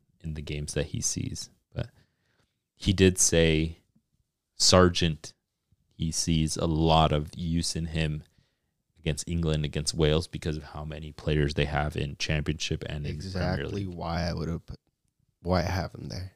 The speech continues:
Speaker 1: Great call out.
Speaker 2: And same thing with Tim Ream. He plays in the E P L. He plays against some of these players. Like, he knows, and he has that experience. It's just, they're just a must. And it's good that, you know,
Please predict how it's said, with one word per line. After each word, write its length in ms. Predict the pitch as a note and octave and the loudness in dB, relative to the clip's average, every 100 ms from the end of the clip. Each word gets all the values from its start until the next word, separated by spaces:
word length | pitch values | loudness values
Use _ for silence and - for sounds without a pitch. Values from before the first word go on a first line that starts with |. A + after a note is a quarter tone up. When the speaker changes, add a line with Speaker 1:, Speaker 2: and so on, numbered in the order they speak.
| _ | _
Speaker 1:
Great 260 | - D2 - | -2 -2 -2
call 280 | - - - | -6 -4 -6
out. 140 | - | -6
Speaker 2:
And 160 | G#2+ G#2+ | -6 -6
same 240 | - A2 | 0 2
thing 160 | G#2 G#2 | 2 2
with 140 | F#2+ | 2
Tim 260 | - G#2+ F2 | 0 -2 0
Ream. 300 | F2+ E2+ E2+ - _ _ _ | 0 0 -4 -12 _ _ _
He 160 | _ G2+ | _ -4
plays 400 | - G#2+ G2+ F#2 | 2 6 6 6
in 80 | F2+ | 0
the 120 | - | -2
E 80 | G2+ | -6
P 220 | - F#2+ | -4 0
L. 220 | F2+ E2 E2+ | 2 2 2
He 160 | F2+ | 0
plays 400 | - - G2+ F#2 | -4 2 2 2
against 200 | F2+ F2 | -2 -4
some 100 | - | -2
of 80 | F2+ | -2
these 180 | E2 - | -2 -4
players. 600 | - F2 F2 F2+ A#2+ - - _ _ _ - | -4 -2 0 -2 -6 -14 -18 _ _ _ -14
Like, 100 | F2+ | -8
he 120 | G2+ | -6
knows, 600 | F#2+ G2 F#2+ - F2+ - - | -2 0 0 -2 -6 -8 -2
and 200 | G2 F#2+ | 0 0
he 160 | F#2 G2+ | 0 2
has 200 | F2+ E2+ | 2 0
that 120 | E2+ | -4
experience. 640 | - - E2+ G2 A2+ - - _ _ _ _ _ _ | -6 -6 -6 -4 -8 -12 -18 _ _ _ _ _ _
It's 100 | - | -20
just, 400 | - - F#2 - - _ - - - | -6 -2 -2 -4 -14 _ -20 -20 -8
they're 120 | F#2 | -6
just 260 | F#2 - | -4 -6
a 40 | F2 | -2
must. 440 | F2+ E2+ E2+ - - _ _ _ _ _ | 0 0 -4 -10 -18 _ _ _ _ _
And 180 | G#2 G#2 | 4 6
it's 140 | G#2 - | 4 4
good 280 | A#2+ A#2+ A#2 | 6 8 8
that, 280 | A2+ F#2+ | 8 6
you 100 | - | 2
know, 400 | G2 F#2+ F2+ E2+ | 2 2 2 -2